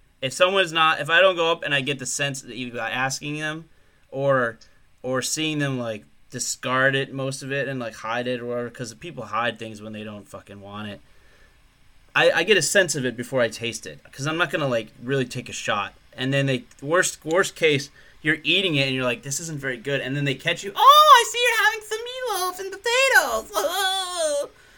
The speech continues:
You don't want that shit. Uh, that, that, that'd be evil on you. So, step one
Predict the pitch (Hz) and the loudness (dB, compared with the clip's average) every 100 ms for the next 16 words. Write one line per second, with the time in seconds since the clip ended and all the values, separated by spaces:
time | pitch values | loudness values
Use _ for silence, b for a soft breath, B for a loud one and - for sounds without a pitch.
0 | B - 135 156 156 147 143 147 - 127 | B -8 -4 -2 0 0 0 0 0 0
1 | 120 - 113 - 131 127 131 135 151 131 | -2 -4 -8 -4 -2 -2 -4 -2 0 0
2 | - 127 135 127 123 123 127 147 147 B | -2 -4 -2 -2 -2 -2 -2 -4 -8 B
3 | B B - 180 156 - _ - - 208 | B B 0 4 4 2 _ -8 2 8
4 | 220 175 175 160 170 | 8 8 4 4 2